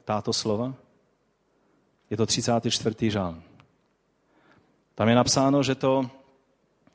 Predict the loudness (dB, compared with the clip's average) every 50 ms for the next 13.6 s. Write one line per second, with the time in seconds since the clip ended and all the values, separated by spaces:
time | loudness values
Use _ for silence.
0 | _ _ _ _ _ _ _ _ _ _ _ _ _ _ _ _ _ _ -10 -4
1 | -4 -2 0 0 2 4 4 4 4 4 4 6 6 8 8 6 4 2 -2 -8
2 | -14 -18 -20 -20 _ _ _ -20 -20 _ _ _ _ _ _ _ _ _ _ _
3 | _ _ _ _ _ _ _ _ _ _ _ _ _ _ -20 _ _ _ -6 -4
4 | -2 0 2 2 2 2 0 -2 0 0 0 0 0 0 -2 -2 0 0 -2 -2
5 | -2 -4 -2 -2 -2 -2 -2 -4 -8 -12 -14 -16 -18 -18 -10 -2 -2 0 2 4
6 | 2 4 4 2 2 2 0 -2 -2 -4 -4 -4 -4 -4 -4 -6 -6 -10 -18 -18
7 | -20 _ _ _ _ _ _ _ _ _ _ _ _ -20 -20 -20 -20 -20 -20 -20
8 | -20 -20 -20 -20 -6 2 4 6 6 6 6 4 4 4 2 4 4 2 2 0
9 | 0 2 6 8 8 8 10 8 6 6 6 4 2 2 2 2 2 4 4 4
10 | 4 6 6 6 6 6 6 4 2 0 0 0 0 0 0 2 2 4 4 4
11 | 4 4 2 2 0 0 0 0 2 2 4 4 2 2 -2 -6 -12 -20 -20 -20
12 | -20 -20 -18 -8 -4 0 2 2 4 2 2 0 2 6 6 8 8 6 6 6
13 | 6 6 4 4 4 2 4 4 4 2 2 0